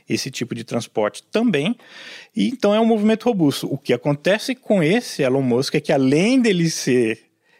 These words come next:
é, dentro dessa, desse perfil aí de, é, iniciativa, de indústria, de comércio, ele é excêntrico.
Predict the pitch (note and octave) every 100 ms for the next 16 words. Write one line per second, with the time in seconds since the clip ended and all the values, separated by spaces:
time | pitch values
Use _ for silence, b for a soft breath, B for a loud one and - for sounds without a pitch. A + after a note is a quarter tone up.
0 | - A2+ A2 A2 G#2 G#2 G2+ G#2 A2+ B2+
1 | D#3 E3 C3+ A#2+ A#2 - B2 A2 G2+ -
2 | A2+ - C3 A2+ G#2+ A2 B2 B2 A2+ G#2+
3 | G#2+ - - A2+ G#2 G#2 G#2 G#2+ - A2
4 | - E3+ A3 A#3 D3+ B B B B B
5 | _ A#2 G#2+ B2+ A2+ A2+ C#3 G3 - A2+
6 | A2+ B2 A2 A#2 D3 G#3+ A#3+ A#3 C3 G3
7 | - G2 -